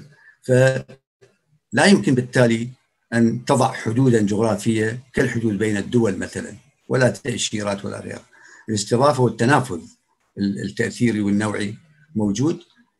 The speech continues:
بشكل أو بآخر. ومن الطريف أن السرديين أيضا ضاقوا باستضافة الشعراء داخل الرواية.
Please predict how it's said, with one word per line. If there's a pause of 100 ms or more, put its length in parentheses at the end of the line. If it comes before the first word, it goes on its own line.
(140)
بشكل (600)
أو (640)
بآخر. (640)
ومن
الطريف (600)
أن
السرديين
أيضا
ضاقوا (800)
باستضافة
الشعراء (500)
داخل
الرواية.